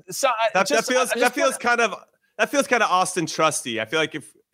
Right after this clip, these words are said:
Speaker 2: that could be a little bit confusing. So you might wanna go
Speaker 1: Okay.
Speaker 2: trust fund. I actually like trust fund a lot.
Speaker 1: Yeah. Tr-, uh, you know,
Speaker 2: Yeah,
Speaker 1: we
Speaker 2: yeah.
Speaker 1: could call them the trust fund, you know, if you're in the
Speaker 2: Nobody
Speaker 1: trust
Speaker 2: puts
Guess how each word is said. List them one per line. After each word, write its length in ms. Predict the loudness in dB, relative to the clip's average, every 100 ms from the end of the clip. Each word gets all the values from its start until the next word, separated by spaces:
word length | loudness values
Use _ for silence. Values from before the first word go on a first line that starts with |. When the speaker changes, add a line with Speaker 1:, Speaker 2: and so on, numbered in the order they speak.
| -6
Speaker 2:
that 200 | -2 -2
could 120 | -2
be 160 | -2 0
a 60 | 0
little 220 | 0 0
bit 140 | -4
confusing. 600 | -8 -10 -8 -8 -8 -12
So 200 | -4 -2
you 100 | 0
might 140 | 0 -2
wanna 180 | -2 -2
go 80 |
Speaker 1:
Okay. 100 | -2
Speaker 2:
trust 220 | 0 0 0
fund. 160 | 2
I 80 | 0
actually 220 | -2 -4
like 160 | -6 -2
trust 260 | -4 -4
fund 160 | -6 -6
a 40 |
lot. 240 | -4 -6 -8 _ -4
Speaker 1:
Yeah. 320 | 2 2 2 -6
Tr-, 120 | -6
uh, 140 | -4 -4 0
you 140 | 0
know, 80 | 2
Speaker 2:
Yeah, 80 | 2
Speaker 1:
we 60 | 0
Speaker 2:
yeah. 20 |
Speaker 1:
could 100 | 0
call 180 | 0 0
them 80 |
the 80 | 0
trust 280 | 0 0 0
fund, 200 | -6 -4
you 60 | 0
know, 160 | 2
if 100 | 2
you're 120 | 2
in 80 | 0
the 60 | 2
Speaker 2:
Nobody 260 | 2 2
Speaker 1:
trust 260 | 2 -2 0
Speaker 2:
puts 120 | -2